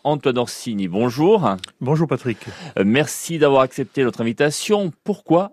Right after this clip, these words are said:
Speaker 1: après dix-neuf années passées à la tête de Castello de Rustino comme maire, vous renoncez à briguer une nouvelle fois les, les suffrages des électeurs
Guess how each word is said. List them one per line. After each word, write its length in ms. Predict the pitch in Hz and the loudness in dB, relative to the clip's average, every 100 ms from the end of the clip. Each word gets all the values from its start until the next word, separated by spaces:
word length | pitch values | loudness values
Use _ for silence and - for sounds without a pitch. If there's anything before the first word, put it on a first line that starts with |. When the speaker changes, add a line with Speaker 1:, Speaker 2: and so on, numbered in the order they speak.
| _ | _
Speaker 1:
après 420 | 127 135 - 135 | -2 -2 0 -2
dix-neuf 800 | 98 101 170 190 - 147 147 - | -2 -4 -4 -4 -4 0 0 2
années 320 | 123 117 123 120 | 2 2 0 -2
passées 340 | 123 113 131 | -2 -2 0
à 40 | |
la 80 | 113 | 0
tête 220 | - 117 | 0 -2
de 40 | - | -2
Castello 440 | - 135 - 123 | -2 -4 -2 0
de 80 | 107 | 0
Rustino 440 | 92 92 - 151 | 0 -4 -6 -6
comme 240 | 139 127 117 | -2 0 2
maire, 320 | 92 147 170 - - - _ | 4 2 0 -6 -20 -20 _
vous 120 | 123 | 0
renoncez 840 | 87 127 180 160 135 - 156 165 - | 2 2 2 2 -4 -6 0 0 2
à 80 | 113 | -2
briguer 380 | 110 117 101 143 | 0 -2 0 0
une 200 | 107 104 | 0 0
nouvelle 440 | 104 160 160 143 | 0 2 4 2
fois 220 | - 139 | 2 0
les, 460 | 156 139 110 117 113 | 0 -2 0 4 4
les 100 | 110 | 2
suffrages 520 | - 131 123 - 135 | -2 -6 -4 -2 0
des 160 | 113 110 | 0 -2
électeurs 460 | 113 - 151 175 | -4 0 0 0